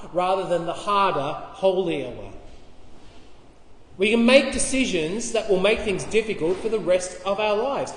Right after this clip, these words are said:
A Christian can make a decision that will affect their entire life. You can maintain that friendship with that person that you're not married to, and before you realize it, you're having an emotional fa-, an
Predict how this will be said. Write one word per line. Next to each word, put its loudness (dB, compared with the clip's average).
A -2
Christian -4
can -4
make -4
a -8
decision -8
that -2
will 2
affect -8
their -4
entire -4
life. -2
You -4
can -2
maintain -2
that 0
friendship 0
with 0
that 4
person 4
that -2
you're 4
not 0
married 2
to, 0
and 4
before 6
you 4
realize 6
it, 0
you're 4
having 2
an 0
emotional 0
fa-, 0
an 2